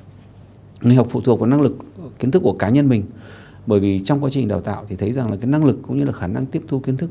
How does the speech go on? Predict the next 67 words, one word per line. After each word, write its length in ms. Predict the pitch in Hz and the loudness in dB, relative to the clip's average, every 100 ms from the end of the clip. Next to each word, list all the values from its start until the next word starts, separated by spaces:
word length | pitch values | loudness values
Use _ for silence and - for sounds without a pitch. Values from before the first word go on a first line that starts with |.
| - | -8
và 80 | 156 | -8
phát 160 | 147 | -4
huy 140 | 139 127 | -2 -2
năng 160 | 123 | -2
lực 120 | 104 - - - | -4 -8 -18 -10
của 160 | 95 | -6
mỗi 240 | 87 98 143 | -4 -4 -4
một 160 | 123 | -8
học 160 | 101 - | -10 -10
sinh 240 | 131 113 | -8 -6
là 100 | 107 | -8
khác 200 | 95 127 | -10 -10
nhau. 180 | 131 113 - - - - - - | -8 -10 -14 -20 -20 -20 -20 -8
Thì 100 | 123 | 0
chính 160 | 139 156 | 4 4
vì 80 | |
thế 200 | 147 120 | 4 2
cho 100 | 123 | 0
nên 180 | 143 143 | 0 0
là 60 | 123 | 0
việc 240 | 113 117 | -2 -2
đào 140 | 107 101 | -2 -4
tạo 240 | 107 107 | -8 -8
theo 120 | 131 135 | -6 -2
cá 140 | 139 | 0
thể 120 | 139 | 0
hóa 260 | 95 98 95 - - - - - - | 0 -2 -4 -10 -20 -20 -20 -20 -2
thì 140 | 135 | 4
người 120 | 120 113 | 4 6
thầy 240 | 117 107 | 4 0
sẽ 140 | 107 | -2
làm 160 | 139 127 | -2 0
việc 200 | 120 104 - - | 2 0 -4 -4
tương 180 | - 160 | 0 0
tác 260 | 165 175 - | 0 -4 -4
với 100 | 131 | -4
từng 160 | 127 | -4
học 140 | 107 - | -6 -4
sinh 200 | 139 131 127 | -4 -4 -4
theo 240 | 151 151 151 - - | -2 -2 -4 -10 0
tùy 280 | 123 110 104 - - - | 2 2 -2 -10 -20 -8
từng 160 | 110 113 | -2 2
năng 120 | 143 | 2
lực 180 | 127 - | 0 -2
và 80 | |
sở 180 | 104 104 | -6 -6
trường 280 | 95 110 95 | -4 -6 -6
của 120 | 95 | -8
các 120 | 85 | -8
em 200 | 131 127 | -8 -6
đó. 160 | 113 104 - - - | -6 -8 -12 -10 -4
Thứ 100 | - | -2
ba 260 | 180 160 | 2 4
nữa, 260 | 151 151 170 - - - - | 4 2 -2 -8 -20 -20 -12
đấy, 120 | - | -8
là 180 | 107 117 | -4 -4
cái 160 | 117 139 | -2 0
việc 140 | 143 | 0
học 120 | 110 | -2
tập 120 | 104 104 | -2 -2
cá 100 | - | -2
thể 120 | 113 120 | -2 0
hóa 220 | 104 110 | 0 -2
này 140 | 127 | -2
được 160 | 127 113 - | -2 -4 2
còn 180 | 127 | 2
hiểu 320 | 117 127 104 | 4 2 0